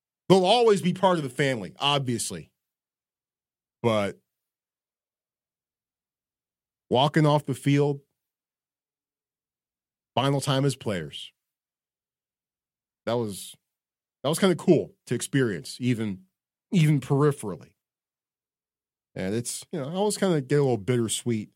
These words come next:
feeling whenever I walk out of Stanford Stadium myself for the final time, uh, of the season. I always have a good time at Stanford Stadium. That place means, place means a lot to me. Seen a lot of great football there. And can't wait to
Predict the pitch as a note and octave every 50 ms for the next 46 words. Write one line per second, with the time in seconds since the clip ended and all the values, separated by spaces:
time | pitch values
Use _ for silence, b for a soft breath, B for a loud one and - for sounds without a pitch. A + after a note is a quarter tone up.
0 | _ _ _ _ _ _ _ _ _ _ _ - B2 B2+ A#2 G#2+ G2+ F#2+ G2 G2+
1 | G#2+ A2 G2 A2 G#2 G2+ G#2+ G#2+ G#2+ G#2 A2 G2+ G2+ G2 - A2 G#2+ G2+ - G#2
2 | - - A#2 A2 A2 G#2 G2+ G2+ G2+ G2 - - A#2+ A#2 A2+ - - G#2 G#2 F#2+
3 | - A#2 G#2+ G#2+ G#2+ F#2+ F#2 - - G#2+ G2+ G2 F#2+ F#2 F#2 b b b b b
4 | b b b b - F#2+ F2+ F2+ F#2 F#2+ G2 G2 A2+ A#2 G#2+ G2 G#2+ F#2+ - -
5 | A2+ G#2+ G2+ F#2 - D#2+ C2+ - - _ _ _ _ _ - D3 F3+ F3+ A3 F#3
6 | F3+ F3 D#3 - D#3+ C3+ G#2+ F#2 D2 - _ _ _ _ _ _ - A2 - -
7 | B2+ A2+ - - - - - A2+ G#2 F#2 F2 D#2 D#2 F#2+ F#2+ - - A#2 G#2+ -
8 | - G#2+ G#2 G2+ G2+ F#2+ - - - - _ _ _ - C3+ C#3 - D3+ C#3+ B2
9 | C3+ B2+ A#2 G2+ - - F2 D#2 D#2 D#2+ _ _ _ _ _ _ _ _ - -
10 | G#2+ G2 F2+ F#2 G2 C3 D#3 D#3 C#3+ D3 C#3+ D#3 D#3+ - - D3+ C3+ C3 - -
11 | G#2 F2+ E2+ D#2+ D2+ D2 - _ _ _ _ _ _ _ _ _ _ _ _ _
12 | _ _ _ _ _ _ _ - - D2 D2+ D#2+ D#2 - G#2+ G#2 G2 G2+ G2+ F#2+
13 | - - G2 F2+ E2 D#2